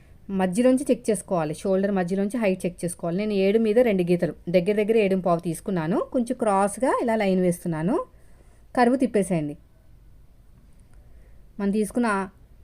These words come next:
స్కేల్ ఉంటుంది కదా, కర్వ్ స్కేలు, ఇలా నీట్‌గా కర్వ్ అనేది తిప్పేసేయండి.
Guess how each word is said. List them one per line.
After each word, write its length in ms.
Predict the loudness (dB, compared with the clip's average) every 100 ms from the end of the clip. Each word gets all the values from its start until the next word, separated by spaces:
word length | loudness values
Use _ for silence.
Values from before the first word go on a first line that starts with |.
| -4
స్కేల్ 280 | 2 4 4
ఉంటుంది 200 | 2 0 0
కదా, 140 | 0 0
కర్వ్ 180 | 0 -2
స్కేలు, 320 | -2 0 2 0 -2 -4
ఇలా 140 | -2 0
నీట్‌గా 300 | 0 -2 -2 -2
కర్వ్ 180 | 0 0
అనేది 160 | -2 -2
తిప్పేసేయండి. 560 | -2 -2 -4 -10 -12